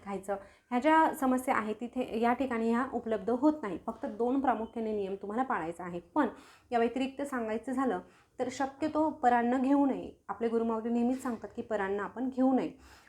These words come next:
आता बऱ्याचदा आपण एखाद्याच्या घरी जातो, तिथे त्या महिलेला मासिक धर्म असेल, आपल्याला ठाऊक नसेल आणि आपण तेच अन्न खातो, तर एकीकडे आपली सेवा चालू होते, आपण घरात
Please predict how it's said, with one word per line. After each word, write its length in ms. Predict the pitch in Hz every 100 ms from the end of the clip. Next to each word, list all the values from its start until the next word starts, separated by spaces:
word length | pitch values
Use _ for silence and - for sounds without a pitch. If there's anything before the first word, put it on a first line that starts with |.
| -
आता 320 | 240 254 247
बऱ्याचदा 380 | 240 240 247 254
आपण 200 | 247 240
एखाद्याच्या 540 | - 196 240 226 240
घरी 240 | 240 247 240
जातो, 240 | 202 185
तिथे 300 | 202 220 240
त्या 100 | 240
महिलेला 360 | 220 208 214 214
मासिक 360 | 214 - 208
धर्म 220 | 226 226
असेल, 300 | 220 202 190
आपल्याला 280 | 175 196 196
ठाऊक 340 | 208 247 262 233
नसेल 280 | 208 202
आणि 160 | 175 202
आपण 200 | 202 220 220
तेच 160 | 240
अन्न 200 | 226 214 220
खातो, 220 | 220 190
तर 100 | 185 -
एकीकडे 400 | 208 247 262 262
आपली 220 | 247 254
सेवा 300 | 254 233 233
चालू 260 | 240 226
होते, 220 | 220 208 185
आपण 240 | - 220
घरात 200 | 220